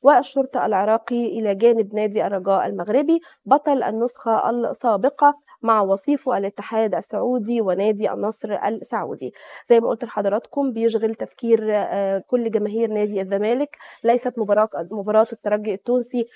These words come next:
اللي هي النهاردة يعني هتعتبر مفترق طرق للفريق الأبيض. الفريق الأبيض بيبحث عن الفرصة الأخيرة، ولكن زي ما مباراة الترجي التونسي بتشغل تفكير الجماهير البيضاء، آه، شفنا إن قرعة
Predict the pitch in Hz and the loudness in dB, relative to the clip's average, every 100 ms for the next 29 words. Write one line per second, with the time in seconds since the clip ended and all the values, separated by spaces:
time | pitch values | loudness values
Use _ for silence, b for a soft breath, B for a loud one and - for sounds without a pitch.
0 | B 220 233 226 233 214 208 233 233 208 | B -2 2 6 6 6 -2 -2 0 0
1 | 214 226 208 196 202 254 233 226 214 202 | 0 0 -2 -6 -4 0 4 4 2 -6
2 | - 233 220 - 269 254 262 B B - | -2 0 0 -2 4 4 4 B B 2
3 | 240 - 220 214 196 214 220 247 240 240 | 4 4 0 0 -2 -2 0 0 0 -2
4 | 214 208 202 196 226 220 262 285 233 277 | -2 -2 -2 0 -2 0 4 4 4 4
5 | 220 214 220 233 214 208 214 208 214 220 | 4 0 -4 -2 -2 -2 -2 0 -2 -4
6 | 202 202 202 - 226 - 151 139 - 285 | -8 -6 -6 -6 -6 -6 -6 -6 -4 2
7 | 302 294 B B - 226 247 - 262 254 | 2 0 B B 4 6 6 2 0 2
8 | 240 208 247 254 233 226 226 208 226 247 | 0 2 0 2 0 0 0 0 0 -2
9 | 240 220 220 208 - 247 240 202 - 233 | -6 -4 -4 -4 -2 -2 -2 -8 -4 -2
10 | 220 214 B B B 202 - - 240 - | 0 0 B B B -12 -10 0 4 4
11 | 196 208 214 226 220 202 202 202 240 302 | 2 -4 0 0 0 -2 -2 2 4 4
12 | 277 247 220 208 214 240 247 233 233 214 | 2 2 4 2 -2 -8 -4 -4 -2 -2
13 | 185 220 226 185 208 | -2 0 0 0 -2